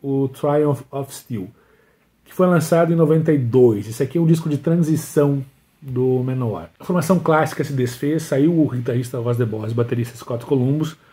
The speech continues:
Em seus lugares entraram o guitarrista David Shenko e o baterista Rhino. Esse disco aqui, ele traz uma sonoridade muito mais intrincada, uma produção fabulosa.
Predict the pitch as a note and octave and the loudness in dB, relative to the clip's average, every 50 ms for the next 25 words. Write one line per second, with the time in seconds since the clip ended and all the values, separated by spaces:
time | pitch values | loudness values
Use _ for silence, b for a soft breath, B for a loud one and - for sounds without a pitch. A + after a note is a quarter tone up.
0 | b b b b b b - C3+ - - E3+ D#3+ D#3+ E3+ C#3+ C#3+ C#3+ C#3 C3+ B2+ | b b b b b b -14 -10 -2 0 0 2 2 2 4 6 6 4 4 2
1 | C3+ B2+ B2 C3 B2 B2 A#2+ B2 B2 A#2+ A2+ B2 A#2+ A#2+ - A2+ A2+ B2+ B2+ B2 | 0 0 0 0 0 0 -2 -4 -4 -4 -4 -4 -4 -4 -6 -4 -2 -2 -2 -2
2 | A#2+ A#2 - - B2+ B2+ B2+ A#2 A#2 A2+ A2 A2 A#2 A2 A#2 A#2 A#2 B2+ A#2 A#2 | -4 -10 -8 -6 -6 -6 -6 -6 -4 -4 -4 -4 -4 -2 -4 -4 -2 -4 -6 -6
3 | A2+ - - A2+ A2 A#2 A#2+ A#2+ B2 C#3 D3 D3+ D#3+ E3 D#3+ D#3+ b b b b | -6 -6 -4 -4 -2 0 0 2 2 2 2 2 2 0 0 -2 b b b b
4 | b b b b b b b b b _ _ - - B2+ - - D#3+ C3+ C#3+ F#3 | b b b b b b b b b _ _ -12 -12 -10 -4 -2 -2 2 4 2
5 | F#3 - - E3+ C3+ - - - E3 F3+ F3+ E3 D3 C#3+ - D#3+ D3 D3+ C#3 D#3+ | 2 4 4 4 4 2 0 -4 -2 2 2 2 2 2 0 2 0 2 2 2
6 | D#3+ D#3 - - D#3+ D3+ D3 C#3+ C3+ C#3 C#3 C#3+ C3+ C3 C#3+ C3+ - _ _ _ | 0 0 0 -2 -2 -2 0 0 0 2 0 0 0 0 -2 -4 -4 _ _ _
7 | _ _ _ _ _ - G3+ C4+ C4+ C4+ C4+ G#3+ - F#3+ D#3+ D3 C#3+ C#3+ D3 C#3+ | _ _ _ _ _ -2 4 6 8 8 8 6 4 0 0 2 2 0 0 0
8 | B2+ C#3 D3 C#3+ - C#3 C3+ B2 A#2 A#2 - A#2+ A#2 B2 C#3+ C#3+ D3+ C#3+ C#3 B2+ | 0 0 -2 -2 -2 -2 -2 -2 -2 -4 -4 -6 -4 -4 -4 -4 -2 0 0 -2
9 | A#2 - C#3+ B2+ A#2+ A#2+ - - C#3+ C3 B2 - - E3+ F3+ F3 D#3+ C3 A2 G#2+ | -2 -4 -6 -6 -8 -8 -6 -6 -6 -4 -4 -4 -4 -4 0 0 0 0 0 -2
10 | A2+ A#2+ C3+ C3+ C#3+ D#3 D#3 | -2 -2 -2 -2 -2 -4 -6